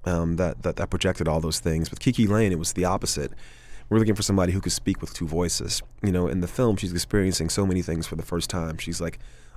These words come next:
a girl, you know, experiencing everything for the first time. But then in the interior voice, in the voiceover, she's speaking from someone who's evolved, you know, uh, who's learned, um, in both good ways and bad from the experiences we see depicted in the film. So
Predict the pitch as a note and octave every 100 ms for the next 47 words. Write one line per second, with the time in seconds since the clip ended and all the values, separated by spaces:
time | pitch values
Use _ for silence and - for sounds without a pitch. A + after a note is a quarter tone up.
0 | - G2+ E2+ G#2 E2+ C#2 - - - G2+
1 | F2+ - G#2+ G2 G#2+ - - - C3+ C#3+
2 | C3 G2+ D2 D2 C#2+ D#2 D#2+ - D#2+ D#2+
3 | D#2 - - G#2 G2 F#2 F2 E2 F#2+ E2+
4 | E2 F2 A2 G#2 F2+ F2 G2+ D3+ - F2+
5 | D#2+ F2 E2+ - - - - G#2 G2 F#2
6 | F2+ - F#2 E2+ F2 F2 - - - -
7 | - G#2 G2+ G2 F2 D2 D#2+ D2 A#1+ -
8 | E2 E2+ D#2+ D#2 - F2 D#2+ E2+ - F#2
9 | F2 D#2+ F#2 F#2 F2 E2 - - - -
10 | - F2+ F2+ E2+ F2 E2+ - - - F#2
11 | F2 F2+ - G2+ F2 F2 D2+ F2+ E2 E2+
12 | D#2+ - F2 E2+ D#2+ - D#2 E2+ - -
13 | - D2 - E2 E2 D#2 D2+ E2+ E2+ E2
14 | - E2